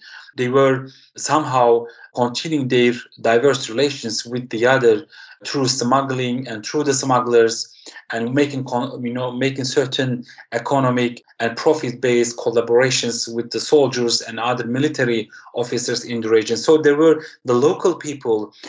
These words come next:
were applying diverse resistance and adaptation and resilience, you know, measures and, and, and strategies and tactics, let's say, to deal with these precautions, you know. But in spite of all these measures,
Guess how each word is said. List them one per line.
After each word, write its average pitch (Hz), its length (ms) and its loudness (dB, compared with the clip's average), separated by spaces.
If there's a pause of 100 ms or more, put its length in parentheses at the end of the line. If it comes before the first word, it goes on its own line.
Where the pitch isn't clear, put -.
(120)
were 143 300 2
applying 135 720 0
diverse 127 920 0
resistance 107 1160 -2
and 113 160 -8
adaptation 120 880 -2 (320)
and 117 180 -2
resilience, 131 580 2
you 113 80 -6
know, 107 80 -6
measures 104 800 -4
and, 113 120 -8
and, 113 300 -6
and 107 100 -4
strategies 107 680 -2
and 120 180 -8
tactics, - 440 -4
let's 104 220 -8
say, 101 300 -8 (340)
to 131 120 -4
deal 143 480 0
with 104 200 -2
these 101 180 -6
precautions, 95 800 -4
you 107 60 -8
know. 104 280 -4 (300)
But 131 400 0
in 139 100 -4
spite 160 420 -2
of 156 240 2
all 156 340 4
these 147 360 -4
measures, 123 720 -4